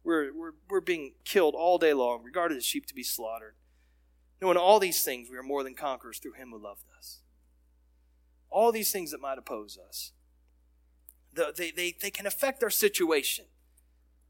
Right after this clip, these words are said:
And I don't minimize that. They can affect the circumstances, the real difficulties of life, but they can't touch who we are. They can't touch our identity.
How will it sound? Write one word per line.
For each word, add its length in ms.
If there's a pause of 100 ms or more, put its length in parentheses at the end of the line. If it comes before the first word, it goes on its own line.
(140)
And 100
I 20
don't 200
minimize 540
that. 240
They 60
can 140
affect 320 (200)
the 60
circumstances, 800
the 120 (240)
real 300
difficulties 680
of 100
life, 260 (460)
but 120
they 100
can't 400
touch 340
who 100
we 160
are. 420 (1000)
They 60
can't 240
touch 240
our 100
identity. 640